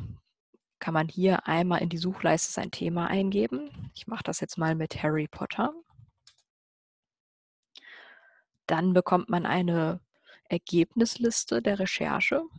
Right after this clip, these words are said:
und kann direkt hier aus der Liste auswählen, welche Bücher man sich merken möchte, zum Beispiel, um sie später auszuleihen. Das geht hier rechts neben den Titeln über den Button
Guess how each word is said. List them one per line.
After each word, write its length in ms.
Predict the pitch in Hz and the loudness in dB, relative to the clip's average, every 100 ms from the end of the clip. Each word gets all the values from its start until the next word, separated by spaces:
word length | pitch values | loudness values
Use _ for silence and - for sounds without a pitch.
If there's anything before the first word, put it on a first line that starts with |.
| - - - _ - - - - | -12 -12 -20 _ -20 -20 -20 -20
und 200 | - 202 | 2 2
kann 220 | 196 208 196 | 4 4 4
direkt 440 | 190 233 - - | 4 2 0 -6
hier 320 | - 214 208 | 0 2 4
aus 140 | 180 - | 2 0
der 120 | 175 | 0
Liste 360 | 185 - - | 0 0 -2
auswählen, 800 | - 170 180 - 180 175 175 170 - | 0 2 2 2 4 4 4 0 2
welche 360 | 160 170 - | 4 4 0
Bücher 320 | 165 170 - | -4 -4 -2
man 200 | 170 170 | -2 -2
sich 200 | 165 175 | -4 -8
merken 360 | 165 156 156 170 | -4 -4 -4 -6
möchte, 420 | 170 170 - - - _ | -6 -8 -10 -10 -12 _
zum 140 | - 165 | -10 -2
Beispiel, 460 | 165 - - 165 - _ - | 0 0 0 -2 -2 _ -8
um 120 | 175 | -6
sie 120 | 185 | -6
später 380 | - 170 180 - | -4 -4 -4 -4
auszuleihen. 640 | 170 - - 196 - 208 - - - - - - | -4 -6 -10 -12 -10 -12 -14 -20 -20 -20 -20 -16
Das 140 | - 165 | -12 -2
geht 180 | 180 - | -2 0
hier 160 | 175 | 2
rechts 420 | 220 - - - | 2 -2 -6 -4
neben 260 | 196 208 214 | 2 4 4
den 160 | 190 180 | 2 0
Titeln 480 | - 190 185 180 | -2 2 4 4
über 220 | 180 170 165 | 0 0 0
den 180 | 165 | 0
Button 380 | 160 165 - 165 | 0 -2 -2 -8